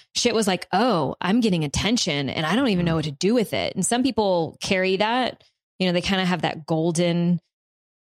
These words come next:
Speaker 1: aura, that, like,
Speaker 2: Ah.
Speaker 1: touched by the golden hand or whatever that phrase is. I would say you are that way, attractive from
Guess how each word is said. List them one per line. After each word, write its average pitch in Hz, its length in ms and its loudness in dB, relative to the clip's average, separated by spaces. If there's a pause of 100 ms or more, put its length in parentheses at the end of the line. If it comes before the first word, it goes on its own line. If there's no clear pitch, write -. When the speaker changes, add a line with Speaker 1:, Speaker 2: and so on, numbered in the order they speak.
(160)
Speaker 1:
aura, 175 760 2 (120)
that, 165 160 0
like, 165 160 0
Speaker 2:
Ah. 180 160 -2
Speaker 1:
touched - 340 -4
by 175 140 2
the 175 100 0
golden 170 360 0
hand 165 240 0
or 170 60 0
whatever 247 260 2
that 196 160 0
phrase 170 360 -2
is. 165 260 0
I 277 100 2
would 320 140 2
say 247 140 0
you 220 300 2
are 311 100 2
that 151 220 -2
way, - 360 -2 (360)
attractive 240 560 -2
from 196 680 0